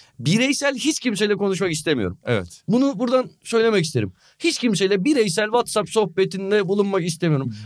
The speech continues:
Speaker 1: Bana dair bunu bilin ya.
Speaker 2: Biz
Speaker 1: Hiç kimseyle ama yani.
Speaker 2: Bizim seninle son konuşmalarımız ne biliyor musun?
Speaker 1: Yoktur.
Speaker 2: Mercimek çorbası.
Speaker 1: Ha,
Speaker 2: Tavuk.
Speaker 1: onlar o, o siparişini
Speaker 2: Sadece
Speaker 1: ver
Speaker 2: o.
Speaker 1: abi.
Speaker 2: Geldi
Speaker 1: Geç.
Speaker 2: mi, gelmedi mi?
Speaker 1: Onda bile mesela bir şey söyleyeceğim.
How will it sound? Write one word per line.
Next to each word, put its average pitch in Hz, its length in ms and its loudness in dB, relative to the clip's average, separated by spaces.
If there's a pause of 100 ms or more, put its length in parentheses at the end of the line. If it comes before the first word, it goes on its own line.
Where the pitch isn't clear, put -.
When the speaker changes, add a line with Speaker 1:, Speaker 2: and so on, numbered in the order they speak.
(120)
Speaker 1:
Bana 294 240 2
dair 254 180 4
bunu 233 240 0
bilin 185 240 2
ya. 117 300 -2
Speaker 2:
Biz 123 300 -4
Speaker 1:
Hiç 381 180 -4
kimseyle 160 460 0
ama 113 200 -4
yani. 90 260 -8 (160)
Speaker 2:
Bizim 113 200 -4
seninle 156 260 0
son 160 200 2
konuşmalarımız 143 640 0
ne 147 100 2
biliyor 175 180 -4
musun? 92 380 -4
Speaker 1:
Yoktur. 123 440 0
Speaker 2:
Mercimek 123 460 2
çorbası. 120 680 -2
Speaker 1:
Ha, 180 140 0
Speaker 2:
Tavuk. 135 180 0
Speaker 1:
onlar 208 280 4
o, 160 80 0 (160)
o 180 180 0 (100)
siparişini 233 600 0
Speaker 2:
Sadece 285 160 2
Speaker 1:
ver 294 140 2
Speaker 2:
o. 269 40 0
Speaker 1:
abi. 202 300 0
Speaker 2:
Geldi 156 300 2
Speaker 1:
Geç. 160 120 -2
Speaker 2:
mi, 160 100 0
gelmedi 139 360 0
mi? 180 60 2
Speaker 1:
Onda 262 320 0
bile 262 160 0
mesela 240 300 0
bir 190 60 -4
şey 254 160 -4
söyleyeceğim. 190 340 -2